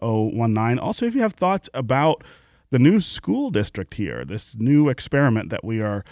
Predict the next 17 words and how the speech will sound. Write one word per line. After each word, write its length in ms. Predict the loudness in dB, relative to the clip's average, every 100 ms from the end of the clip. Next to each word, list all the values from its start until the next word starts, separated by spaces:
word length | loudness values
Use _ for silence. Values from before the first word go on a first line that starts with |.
| -20 -20 _ -2
engaging 580 | 0 4 4 4 4 2
in 420 | 2 2 2 2
with 200 | 0 -2
the 80 | -4
Detroit 400 | -4 -2 -2 -2
Public 320 | -4 -4 -6
Schools 380 | -4 0 0 -2
Community 720 | -6 -2 0 0 0 -2 -4 -6
District, 500 | -6 -4 -8 -10 -12 -20 -20 _ _
completely 480 | -8 -2 0 0 0
refashioned 800 | 0 -2 0 0 0 -2 -2 -4
from 260 | -4 -2
what 160 | -2 -4
we 120 | -2
used 220 | 2 4
to 80 | 2
have, 420 | 2 2 2 0